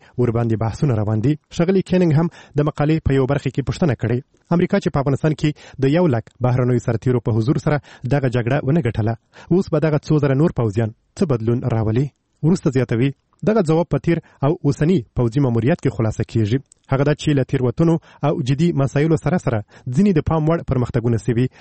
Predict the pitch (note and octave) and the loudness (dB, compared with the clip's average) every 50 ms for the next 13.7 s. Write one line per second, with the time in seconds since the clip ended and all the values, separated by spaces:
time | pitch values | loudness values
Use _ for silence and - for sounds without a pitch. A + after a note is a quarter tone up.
0 | - - - C3+ C#3+ C#3+ B2 A2+ A#2 A2 - - A#2 A2+ - - A#2 G2+ C3+ D#3+ | -10 -4 -2 0 0 0 0 0 -2 -4 -2 -2 -2 -2 0 -2 -2 0 0 -2
1 | B2+ - _ - A2 - - A#2+ A#2 - - A#2+ G#2 G#2+ G#2 A#2+ B2+ - _ _ | -2 -2 _ -6 -6 -2 -2 -4 -4 -2 -2 -4 -2 0 -2 -2 -4 -4 _ _
2 | _ _ _ _ B2 B2 A#2 A#2+ - B2+ A#2 - - - B2 A#2 A#2+ A#2 - A#2+ | _ _ _ _ 0 0 0 0 -2 -2 -2 -2 -2 -2 0 0 0 0 -2 -2
3 | - D#3 D#3 - - - - - - - D#3+ D#3 D3+ - D3+ D3 D#3+ E3 - D3 | -2 -2 -2 -2 -6 -12 -20 -10 -4 -2 0 0 0 0 0 0 0 0 0 0
4 | D#3 D3+ F#3+ F#3+ A#2+ A2 A2 - - G#2 G#2+ B2+ - - _ - - - - - | 0 0 0 0 0 -2 -2 -2 -2 -2 -2 -2 -4 -6 _ -20 -20 -20 -14 -2
5 | C#3 E3 E3+ F3 F3+ - - D#3 D#3+ C#3+ E3+ - - - F3+ F#3+ G3 F3+ - - | 0 2 2 2 2 2 2 0 2 2 0 -2 0 0 2 2 2 2 0 0
6 | D#3+ D3 C3 - B2+ A2 C3 D3+ C3 A2+ C3 B2+ C#3+ A#2+ - A#2+ B2+ C3 C3+ - | 0 0 0 0 0 0 2 2 2 2 0 0 -2 -2 -2 -2 -2 -2 -2 -2
7 | B2 A2+ D3 F3 D3+ A#2 - - A2 A2 - _ _ _ _ - B2 A#2+ A#2 A2+ | -2 -2 0 0 0 0 0 -2 -4 -4 -4 _ _ _ _ -2 0 0 0 0
8 | - B2+ A#2+ - C3+ B2+ - - B2 A2+ A2 A2+ - E3+ E3 D3+ - - - - | 0 -2 -2 0 -2 -2 -2 -2 -2 -2 -2 0 0 0 0 0 -2 -8 -20 -10
9 | _ B2+ B2+ B2+ C3+ C3 - - F3+ F3 - - _ _ _ _ - A2+ A#2 G#2 | _ -2 -2 0 0 -2 0 2 0 0 0 -4 _ _ _ _ -2 -2 -2 -2
10 | - A2+ G#2+ G2 - D3+ E3 - - - - - - C#3 C#3 D3 - - D3 C#3+ | -2 -4 -4 0 0 -2 -2 -2 -6 -20 -12 -4 0 0 0 0 0 0 0 2
11 | E3 F3+ D#3 - B2 A2 A2 G2+ A2 A2+ A2+ G#2+ - _ _ _ - - - A#2+ | 2 2 0 0 0 -2 0 0 0 0 0 -2 -4 _ _ _ -4 -2 -2 0
12 | G#2+ A#2 A2 G#2 G#2+ G#2+ - - B2+ - - A#2 A2 A2+ C#3 D3 - _ - C#3+ | -2 -2 -2 -2 -4 -4 -2 -4 -6 -2 -2 -2 0 0 0 -2 -4 _ -4 -4
13 | C#3+ - D#3 C3 A#2 A2+ - - C3 A#2 G2 G2+ G#2+ C#3+ | -2 0 0 -2 -2 -4 -2 -2 -2 -2 0 0 -2 -2